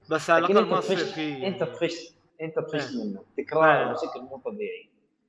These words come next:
Speaker 2: عشان كذا. وبعدين على كل ألعابهم تقريبًا نفس طريقة الرسم.
Speaker 1: مم.
Speaker 2: فيها تغيير بسيط. لكن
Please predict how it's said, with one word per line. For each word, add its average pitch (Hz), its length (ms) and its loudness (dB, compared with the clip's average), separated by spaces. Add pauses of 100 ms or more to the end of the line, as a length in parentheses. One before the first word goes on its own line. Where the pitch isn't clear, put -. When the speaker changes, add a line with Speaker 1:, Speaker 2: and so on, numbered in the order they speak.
(340)
Speaker 2:
عشان 160 220 0
كذا. 104 400 0 (840)
وبعدين 170 520 4
على 175 200 2
كل 208 200 0
ألعابهم 196 580 -2
تقريبًا 190 520 -6
نفس 185 260 -6
طريقة 120 500 -2
الرسم. 101 340 -12 (560)
Speaker 1:
مم. 147 280 -6 (1080)
Speaker 2:
فيها 190 180 4
تغيير 175 460 2
بسيط. 196 680 -2 (1200)
لكن 262 200 -2